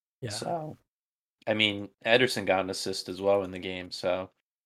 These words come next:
Speaker 2: he's, he's getting more assists than most players in the league now.
Speaker 1: It's, it's so crazy, dude. E-, E-, Ederson's ability to get the ball up there to,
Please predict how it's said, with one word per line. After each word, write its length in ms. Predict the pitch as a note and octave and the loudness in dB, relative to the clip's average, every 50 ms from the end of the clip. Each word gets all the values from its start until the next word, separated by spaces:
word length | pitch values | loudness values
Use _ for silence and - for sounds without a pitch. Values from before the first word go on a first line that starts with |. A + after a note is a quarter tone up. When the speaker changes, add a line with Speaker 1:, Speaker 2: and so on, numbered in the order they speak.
| _ _ _ _ _ | _ _ _ _ _
Speaker 2:
he's, 300 | _ - A2+ A2+ G#2+ - | _ -2 -2 -2 0 0
he's 260 | A#2 A2 A2 G#2+ G2+ | 0 0 0 0 0
getting 240 | G2 A2+ G2+ G2 G2 | 0 0 0 2 0
more 140 | G2 F#2+ G2 | 0 0 0
assists 400 | F#2+ - - - G2+ G2 - - | -2 -2 -4 -4 -4 -4 -4 -6
than 120 | G2+ F#2 | -4 -2
most 280 | F#2+ G2 G2+ - - - | -2 -2 -2 -2 0 4
players 300 | G2 G2+ G#2+ G#2 F#2+ G2 | 4 4 4 4 0 -2
in 100 | F#2 F#2 | -6 -6
the 80 | F#2 | -6
league 240 | F#2+ F#2+ F#2 F#2+ G2+ | -4 -4 -4 -6 -6
now. 340 | F#2+ F#2 F#2 F#2 F#2+ F#2+ - _ _ _ _ _ _ _ _ _ _ _ _ _ _ _ _ - | -8 -8 -8 -8 -8 -10 -12 _ _ _ _ _ _ _ _ _ _ _ _ _ _ _ _ -6
Speaker 1:
It's, 400 | D#3+ D3 - - - - - - _ - | -6 -4 -4 -6 -8 -8 -10 -12 _ -8
it's 180 | D#3+ D3 - | -6 -6 -4
so 400 | - - - - F3 E3+ D#3 C3+ | -2 -2 0 2 2 2 2 2
crazy, 580 | - - - C3+ B2 A#2+ A#2+ A#2 A2+ A2+ A2+ A2 | 0 -2 -2 0 0 2 2 0 0 -2 -4 -4
dude. 480 | A#2+ A#2 A#2 A2+ A#2 A2+ A#2 A#2+ - - - | -4 -4 -4 -4 -6 -6 -8 -12 -14 -2 2
E-, 60 | D#3 | 2
E-, 200 | C#3 - - D#3+ - - - | 2 2 -2 -8 -6 0 4
Ederson's 460 | D#3 E3 F#3 F#3+ F#3 - F3+ D#3+ C#3 | 6 8 8 6 6 4 2 2 2
ability 380 | C#3+ B2+ C#3 C3+ C3+ C3 C3+ A#2+ | 4 6 8 8 8 6 6 2
to 120 | - C#3+ | -2 -4
get 200 | B2 A#2+ B2+ - | -4 -4 -4 -4
the 80 | - B2 | -4 -2
ball 360 | A2+ A2+ G#2+ A2 A#2 A#2 - - | -2 2 4 4 4 4 4 2
up 180 | A2+ A2+ - | 0 -2 -2
there 360 | - B2 A#2 A#2+ B2 B2 B2+ - - | 0 0 2 2 2 0 -2 -4 -6
to, 420 | - - C3 A#2+ A2+ A2 A2 - | -2 0 2 2 2 0 -2 -6